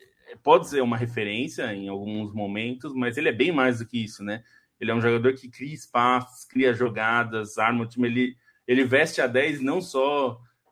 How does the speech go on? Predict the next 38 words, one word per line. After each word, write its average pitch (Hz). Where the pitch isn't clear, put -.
numericamente, 131
às 101
vezes 117
ele 127
exerce 131
um 123
papel 120
um 123
pouco 123
de 120
dez, 107
de 107
recuar 117
pra 123
fazer 113
o, 113
a 107
Holanda 113
jogar, 127
é, 107
e 117
acho 120
que 127
ele, 135
estando 151
inteiro 131
fisicamente, 117
realmente 139
pode 143
fazer 131
bastante 139
diferença 139
pra 160
Holanda 139
ter 143
um 165
time 165
melhor, 156